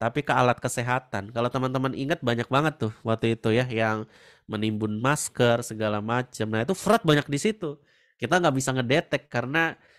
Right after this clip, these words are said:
kita tidak pernah kepikiran sebelumnya, karena yang jadi fraud itu alat kesehatan gitu. Kita nggak pernah berpikir siapa yang mau menimbun alat kesehatan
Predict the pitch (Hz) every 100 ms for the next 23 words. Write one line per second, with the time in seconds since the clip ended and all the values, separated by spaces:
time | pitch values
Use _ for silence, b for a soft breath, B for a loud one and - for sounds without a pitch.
0 | b b 180 180 170 147 117 160 156 175
1 | - - 180 220 240 214 180 160 165 208
2 | 190 131 110 123 131 131 147 180 180 b
3 | b b _ - 127 147 151 143 151 151
4 | - 165 165 160 156 202 185 170 175 -
5 | 165 202 135 98 101 107 - 98 123 196
6 | 226 214 214 202 185 220 151 120 - -
7 | - 113 113 240 240 202 175 151 - -
8 | 110 127 131 131 131 120 131 - 135 160
9 | 156